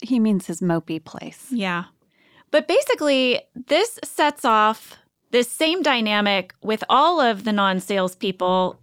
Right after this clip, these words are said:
Speaker 2: They are gonna make the salespeople do crazy things to get these leads.
Speaker 1: Yeah. Angela says to Phyllis, "You have to do all this clerical work to get the leads." I heard a little bit of Saint Louis at eight minutes, fifty-seven seconds.
Speaker 2: Oh, really?
Speaker 1: Mm-hmm.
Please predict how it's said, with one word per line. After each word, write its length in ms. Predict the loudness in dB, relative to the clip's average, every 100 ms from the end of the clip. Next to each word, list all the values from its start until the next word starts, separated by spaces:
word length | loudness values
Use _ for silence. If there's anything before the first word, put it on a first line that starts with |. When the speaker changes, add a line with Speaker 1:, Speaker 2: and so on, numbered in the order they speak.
| _
Speaker 2:
They 240 | -2 2 2
are 120 | 2
gonna 180 | 2 2
make 360 | 2 0 -4 -2
the 100 | -4
salespeople 800 | 0 0 0 -2 -4 0 2 2
do 140 | 0
crazy 400 | -2 0 0 0
things 340 | -2 0 -2 -4
to 60 |
get 160 | -2 -2
these 180 | -2 -2
leads. 480 | -2 -2 -2 -4 -2
Speaker 1:
Yeah. 420 | 2 4 4 2 -2 _ _
Angela 400 | 0 0 4 2
says 320 | 2 0 0 -2
to 80 |
Phyllis, 460 | -2 2 4 2 0
"You 60 | 0
have 120 | 0
to 80 | 0
do 140 | 0 4
all 200 | 6 6
this 180 | 4 -2
clerical 480 | 2 2 2 0 0
work 320 | 0 -2 -8
to 100 | -4 0
get 220 | 0 0
the 80 | 0
leads." 460 | 2 0 -2 -10 _ -20 -20 _ _ -4
I 100 | 0
heard 160 | 0
a 40 | 0
little 200 | 0 0
bit 120 | 2
of 280 | 2 2 -4
Saint 260 | -4 -2
Louis 340 | 0 0 0 -2
at 100 | -2
eight 180 | -2 -2
minutes, 360 | 0 0 -2 -8
fifty-seven 640 | -8 -4 -6 -4 -4 -4
seconds. 500 | -4 -6 -6 -6 -10 -6
Speaker 2:
Oh, 120 | -4
really? 460 | -2 -4 -6 -10 -8
Speaker 1:
Mm-hmm. 500 | -4 -2 0 0 0